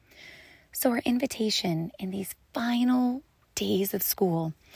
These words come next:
is to speak true words of love and kindness about those that we appreciate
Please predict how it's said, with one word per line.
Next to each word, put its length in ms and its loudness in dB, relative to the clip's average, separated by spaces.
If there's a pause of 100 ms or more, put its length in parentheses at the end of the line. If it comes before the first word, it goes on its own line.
(340)
is 140 0
to 120 0
speak 380 0
true 360 4
words 520 2
of 180 0
love 480 2
and 140 -2
kindness 540 0 (100)
about 260 2
those 280 4
that 120 -4
we 120 2
appreciate 680 -2